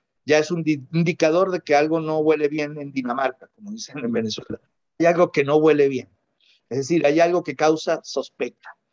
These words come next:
Hay una suerte de miopía que impide ver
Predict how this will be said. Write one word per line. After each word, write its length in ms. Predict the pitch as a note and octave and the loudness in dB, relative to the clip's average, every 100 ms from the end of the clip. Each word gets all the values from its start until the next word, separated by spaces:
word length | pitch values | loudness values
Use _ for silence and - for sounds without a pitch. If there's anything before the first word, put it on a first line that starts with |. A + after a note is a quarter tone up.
| _ _ _ | _ _ _
Hay 200 | C#3 D3+ | -2 0
una 120 | E3+ E3+ | 0 -4
suerte 540 | - E3+ D#3+ - E3 | 0 0 0 -4 -6
de 280 | D3 C#3+ C3+ | 0 0 0
miopía 720 | C#3+ D#3 - - G3+ D#3+ F3 _ _ _ | -2 -4 -2 0 2 2 -2 _ _ _
que 100 | B2+ | -8
impide 500 | B2 B2 - G#3 G3+ | -8 -6 2 4 4
ver 320 | F3 E3 G3 | 2 0 -2